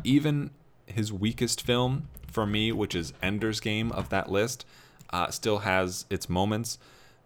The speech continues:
Not necessarily from Kelvin Harrison Junior, but in general, the film. Uh, his roles in, uh, It Comes at Night and Monsters and Men are probably his m-,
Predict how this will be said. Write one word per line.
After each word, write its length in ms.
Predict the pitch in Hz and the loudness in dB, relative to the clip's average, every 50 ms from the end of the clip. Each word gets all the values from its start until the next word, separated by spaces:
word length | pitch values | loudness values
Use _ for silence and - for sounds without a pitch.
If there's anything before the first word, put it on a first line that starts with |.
| - | 0
Not 260 | 110 117 123 110 - | 4 6 6 6 6
necessarily 480 | 113 107 104 101 - - 101 98 92 92 | 4 2 2 2 4 4 4 6 4 4
from 220 | - 90 87 - - - - - | 2 0 -4 -4 -6 -10 -8 0
Kelvin 240 | - 95 87 87 87 | 2 2 2 4 2
Harrison 300 | 92 85 87 92 90 87 | 2 0 0 0 -2 -2
Junior, 280 | 104 113 110 101 90 | 0 0 0 0 0
but 240 | 85 82 92 80 - - - - - - - - - - - _ _ - - - | 2 4 2 2 2 0 -14 -20 -20 -20 -20 -20 -20 -20 -20 _ _ -20 -12 -6
in 180 | - 110 104 98 | -2 0 0 2
general, 420 | 82 92 90 87 87 90 92 98 | 4 4 4 4 4 2 0 0
the 120 | 101 95 85 | 0 -2 -2
film. 340 | - - 85 82 90 98 - - - - - - - - - - - - - - - | -2 -2 -2 0 -2 -4 -8 -12 -18 -20 -20 -20 -20 -20 -20 -20 -20 -20 -12 -4 0
Uh, 420 | 85 87 90 90 90 92 87 - - - - | 2 2 4 4 4 2 2 0 -2 -6 -10
his 480 | - - 120 123 131 127 131 131 131 - - _ _ _ - - - - - - - - - - - - _ _ _ _ _ - - _ - | -4 2 4 4 4 4 2 -2 -4 -6 -12 _ _ _ -20 -20 -20 -20 -20 -20 -20 -20 -20 -20 -20 -20 _ _ _ _ _ -20 -20 _ -2
roles 580 | 120 113 120 127 139 160 185 214 240 226 - 165 - - | 6 8 10 10 10 10 8 6 4 2 0 -4 -2 0
in, 380 | 123 123 120 120 120 117 110 | 2 2 2 2 0 0 0
uh, 240 | - - 101 95 - | 0 0 0 0 0
It 140 | - 101 - | -2 -4 -4
Comes 280 | - - - 135 143 - | -4 -2 -2 0 0 -2
at 100 | - - | -2 -2
Night 500 | 101 95 90 78 87 - - - - - - _ _ _ _ - - | -2 -2 -2 -2 -4 -6 -8 -10 -14 -14 -16 _ _ _ _ -8 -4
and 100 | 95 95 | -2 0
Monsters 460 | 92 95 101 101 - - 101 95 101 | 2 2 0 0 -2 -2 -2 -2 0
and 140 | 92 90 87 | 0 0 0
Men 220 | 85 85 87 90 | 0 0 0 0
are 60 | 82 | -2
probably 360 | - - - 98 98 101 95 | 0 0 0 2 4 2 2
his 260 | 87 95 90 82 - - | 2 2 0 0 -2 -4
m-, 260 | 90 82 - 90 | -4 -4 -6 -8